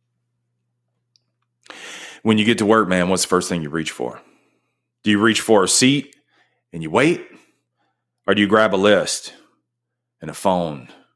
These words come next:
and start dialing? Do you thumb through social media to see what you've missed in the last three minutes?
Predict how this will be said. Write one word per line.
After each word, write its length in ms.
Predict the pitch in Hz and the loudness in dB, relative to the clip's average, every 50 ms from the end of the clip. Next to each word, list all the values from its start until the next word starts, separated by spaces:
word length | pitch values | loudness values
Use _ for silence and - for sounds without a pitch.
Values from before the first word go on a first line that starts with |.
| _ _ _ _ | _ _ _ _
and 100 | - - | -12 -10
start 260 | - 87 80 78 71 | -6 -4 -4 -4 -4
dialing? 580 | 69 71 69 71 71 69 - - - - - - _ _ _ _ _ _ _ _ _ _ _ _ _ _ _ _ _ _ _ _ _ _ _ _ _ _ _ _ _ _ _ _ _ _ _ _ _ _ _ _ _ _ _ _ _ _ _ _ _ _ _ _ _ _ _ _ _ _ _ _ _ _ _ _ _ | -6 -8 -6 -6 -8 -8 -10 -14 -18 -18 -20 -20 _ _ _ _ _ _ _ _ _ _ _ _ _ _ _ _ _ _ _ _ _ _ _ _ _ _ _ _ _ _ _ _ _ _ _ _ _ _ _ _ _ _ _ _ _ _ _ _ _ _ _ _ _ _ _ _ _ _ _ _ _ _ _ _ _
Do 80 | 104 | 0
you 100 | 101 95 | 0 0
thumb 240 | 92 - 113 107 107 | 0 0 0 0 0
through 320 | 101 - 107 107 104 101 | 0 2 2 2 2 0
social 380 | 95 - - 113 104 - - 98 | -2 0 0 0 2 0 -2 0
media 460 | 98 101 107 107 107 110 110 110 107 | 0 0 0 0 2 2 2 0 -2
to 160 | 107 - 101 | -4 -8 -4
see 180 | 90 - - 107 | -2 0 0 0
what 180 | 98 95 92 - | 0 0 -2 -2
you've 160 | 101 92 87 | -4 -4 -2
missed 340 | 92 101 107 107 104 - - | 0 0 0 0 0 -2 -4
in 60 | 101 | -4
the 60 | 98 | 0
last 340 | 98 101 101 104 98 - - | 0 2 2 2 0 -2 -2
three 140 | 113 104 98 | 0 0 0
minutes? 420 | 98 113 135 160 - - - - | 2 0 0 0 -2 -6 -12 -14